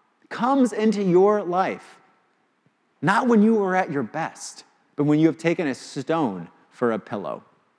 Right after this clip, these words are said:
That, I've heard this called the Nazareth principle. And it's really wise. God is in places that we do not expect, both out there and in here. There is a, um,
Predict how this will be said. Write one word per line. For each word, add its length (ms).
That, 240
I've 160
heard 160
this 160
called 260
the 80
Nazareth 680
principle. 520
And 100
it's 140
really 200
wise. 540
God 340
is 180
in 120
places 640
that 160
we 160
do 140
not 380
expect, 640
both 300
out 240
there 460
and 260
in 280
here. 420
There 200
is 160
a, 180
um, 380